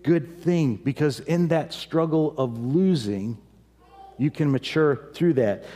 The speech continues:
The Monroeville Eagles didn't win a football game all last year, right? But they came through that season with more maturity,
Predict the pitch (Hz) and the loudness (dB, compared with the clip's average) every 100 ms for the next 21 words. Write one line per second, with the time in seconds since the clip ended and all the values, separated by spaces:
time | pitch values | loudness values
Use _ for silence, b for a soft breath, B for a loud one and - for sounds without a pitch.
0 | B 135 151 170 175 170 160 175 151 131 | B 2 4 4 4 4 4 2 4 2
1 | - 151 127 147 147 135 165 143 143 143 | 2 -2 0 0 0 0 0 0 0 2
2 | 151 147 131 135 135 127 - 95 71 - | 2 2 2 4 2 0 -4 -6 -6 -12
3 | - b b b 107 147 143 - - - | -20 b b b 0 0 0 -8 -20 -20
4 | _ _ _ _ _ _ _ - 120 131 | _ _ _ _ _ _ _ -4 -2 -2
5 | 123 - 180 180 - 160 147 139 - - | -2 -2 -2 -2 -2 -2 0 -2 -4 -4
6 | 139 135 117 123 120 - - - _ _ | -2 -2 -2 -4 -4 -8 -20 -20 _ _
7 | b b b 107 - 113 110 101 95 - | b b b -6 -2 -2 -2 -4 -6 -8
8 | 101 90 80 58 | -6 -6 -8 -14